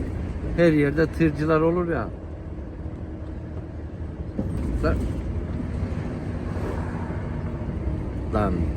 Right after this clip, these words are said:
kötü denk geldin dayı oğlu la. Sağa döneceğiz biz şuradan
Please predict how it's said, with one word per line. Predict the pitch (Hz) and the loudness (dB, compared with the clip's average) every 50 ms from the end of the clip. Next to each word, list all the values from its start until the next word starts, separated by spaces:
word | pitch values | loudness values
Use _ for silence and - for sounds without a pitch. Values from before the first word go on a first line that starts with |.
| - - - - | -2 -2 2 6
kötü | - 123 117 - - - | 6 6 6 6 4 4
denk | - 117 104 - - | 4 4 4 4 4
geldin | 113 110 110 110 107 104 101 98 | 4 6 6 6 6 4 4 4
dayı | 104 107 104 104 107 104 | 2 4 4 6 6 6
oğlu | 107 104 104 107 101 | 6 6 6 6 6
la. | 98 92 92 92 92 82 78 78 - - - - - - - - - 95 - - - - - - - - - - | 4 4 2 2 0 -2 -4 -6 -6 -4 -4 -2 -2 -2 -2 -2 -2 -2 -2 -2 -4 -4 -4 -4 -4 -4 0 2
Sağa | - - 123 123 127 117 | 4 8 8 10 10 10
döneceğiz | 117 127 127 123 120 110 113 123 120 117 101 120 | 10 10 12 12 10 10 10 10 10 8 8 6
biz | 127 123 107 101 - - | 6 6 6 6 4 4
şuradan | - 117 123 127 123 | 6 6 8 8 8